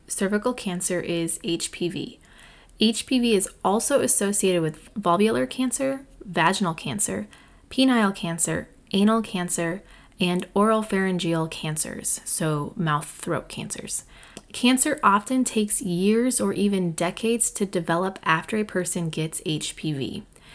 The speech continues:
And again, most people are going to get rid of it on their own within two years. There is no way to know which individuals who have H P V will develop cancer or other health problems from it.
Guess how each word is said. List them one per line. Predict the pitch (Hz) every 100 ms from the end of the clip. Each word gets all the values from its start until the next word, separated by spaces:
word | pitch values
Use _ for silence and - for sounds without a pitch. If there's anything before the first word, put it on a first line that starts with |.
| - -
And | - 226
again, | 220 294 214 196 226 - - -
most | 240 247 262 262 - -
people | - 247 202
are | 185 185
going | 185 180 175
to | -
get | 175 -
rid | 185
of | 196
it | 185
on | - 165
their | 160 -
own | 247 214 185
within | 175 165 156 156
two | - 156
years. | 151 190 - - 208 - - - - - - - _ -
There | - 240
is | 226 208
no | 208 214
way | 240 247
to | 247
know | 208 190
which | 185 185 190
individuals | 208 202 190 170 170 170 165 - - -
who | 185
have | 165 180 180
H | 175 175
P | -
V | 170 156 151
will | 180 170
develop | 196 202 180 180 -
cancer | 170 160 - 160 -
or | 196 202 -
other | 170 165
health | 151 151 -
problems | 156 139 143 -
from | - 147
it. | -